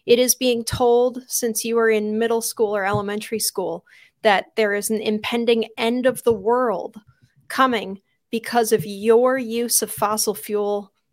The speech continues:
technologies. Um, that is what is t-, traumatizing and terrifying kids. And in this article that I wrote, it was about, um, there was a study that said that climate change trauma is causing, uh, real impacts on the brain.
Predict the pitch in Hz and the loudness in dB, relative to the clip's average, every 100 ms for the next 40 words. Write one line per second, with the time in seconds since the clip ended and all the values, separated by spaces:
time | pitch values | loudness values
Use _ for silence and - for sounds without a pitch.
0 | _ - 190 196 196 208 196 165 185 - | _ -10 -6 -4 -2 -4 -4 -10 -6 -6
1 | - _ - _ _ _ _ _ _ - | -6 _ -20 _ _ _ _ _ _ -20
2 | - 220 196 196 214 - 220 247 - 233 | -2 0 0 -4 -12 0 6 6 4 -2
3 | 220 220 214 196 196 - - - - - | 0 0 0 -2 -2 -2 -4 -8 -8 -8
4 | - 233 226 226 226 202 202 196 214 202 | 2 2 2 0 -4 -4 -6 -8 -4 -4
5 | 208 202 196 220 196 - - - 233 240 | -2 -6 -4 -4 -4 -8 -16 -4 2 4
6 | 269 - 247 226 226 226 214 208 202 202 | 4 4 4 4 0 -2 0 0 0 -2
7 | 202 254 202 196 208 208 196 - - 190 | -2 -2 -4 -4 -2 0 0 -2 -6 -6
8 | 175 196 214 - _ 240 233 226 208 - | -6 -10 -14 -20 _ 2 4 4 0 2
9 | 277 277 247 196 190 - 214 214 196 - | 4 4 2 -2 -4 -2 -2 -2 -6 -2
10 | 226 226 233 247 220 - - - 214 226 | -2 -2 -2 -4 -4 -4 -8 -2 0 0
11 | 202 185 - _ _ 208 - 226 202 208 | -2 -6 -12 _ _ -4 -2 0 0 0
12 | 220 196 196 208 _ 208 190 190 240 240 | -4 -6 -12 -14 _ -4 -4 -4 -2 0
13 | 226 214 214 214 202 190 - 202 214 214 | 2 0 0 -4 -4 -6 -6 -4 -6 -4
14 | 196 196 202 | -6 -6 -8